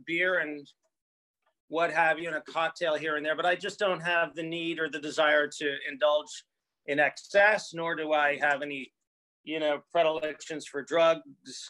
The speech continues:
uh, of any kind, really. Um, I do, however,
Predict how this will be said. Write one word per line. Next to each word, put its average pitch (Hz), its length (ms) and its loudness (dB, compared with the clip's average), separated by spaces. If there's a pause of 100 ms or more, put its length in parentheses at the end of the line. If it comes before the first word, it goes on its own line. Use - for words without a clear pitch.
(140)
uh, 143 520 4 (300)
of 139 100 -2
any 165 180 0
kind, 240 400 0
really. 147 280 -2 (580)
Um, 180 360 2 (460)
I 190 100 0
do, 285 280 -6
however, 220 580 -2